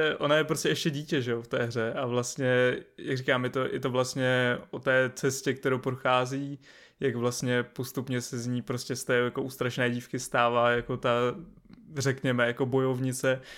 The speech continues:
a je to hodně o tom vztahu právě jí a toho démona, toho Cheshira, protože jako zpočátku si k sobě moc nemůžou najít cestu, občas tam prostě se pohádají a tak, on třeba jako jí uteče,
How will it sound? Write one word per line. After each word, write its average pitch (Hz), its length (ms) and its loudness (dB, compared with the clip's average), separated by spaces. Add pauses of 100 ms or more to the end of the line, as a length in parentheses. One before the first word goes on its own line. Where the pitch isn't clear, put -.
(120)
a - 80 2
je 135 60 4
to 139 140 0
hodně 135 220 0
o 127 80 2
tom 139 180 -2
vztahu 131 840 2
právě 127 340 2
jí 127 440 -4 (320)
a 123 580 6
toho 131 160 0
démona, 120 380 2
toho 127 240 0
Cheshira, 127 340 -2
protože 127 380 -2
jako 131 420 2 (600)
zpočátku 143 540 0
si 135 140 -4
k - 40 -10
sobě 135 220 2
moc 131 180 -4
nemůžou 131 280 0
najít 127 220 0
cestu, 143 540 0
občas 135 340 -4
tam 123 340 -2
prostě 123 320 -8
se 135 120 -2
pohádají 127 840 2
a 120 60 0
tak, 127 360 2
on 123 100 -2
třeba 123 320 0
jako 123 260 0
jí 131 120 -2
uteče, 131 680 0